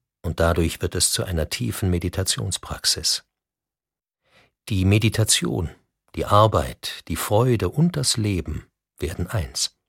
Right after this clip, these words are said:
Wenn ich gehe, gehe ich für meinen Vater.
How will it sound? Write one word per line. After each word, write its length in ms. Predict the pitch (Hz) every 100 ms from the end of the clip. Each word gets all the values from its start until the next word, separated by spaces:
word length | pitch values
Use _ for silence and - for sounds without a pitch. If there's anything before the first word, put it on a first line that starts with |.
| _ _ _ _ _ _ _ _
Wenn 180 | 85 87
ich 260 | 143 - -
gehe, 400 | 98 90 107 127 _ _
gehe 260 | - 80 80
ich 180 | 95 -
für 120 | 120
meinen 240 | 107 98
Vater. 500 | 92 - 85 - -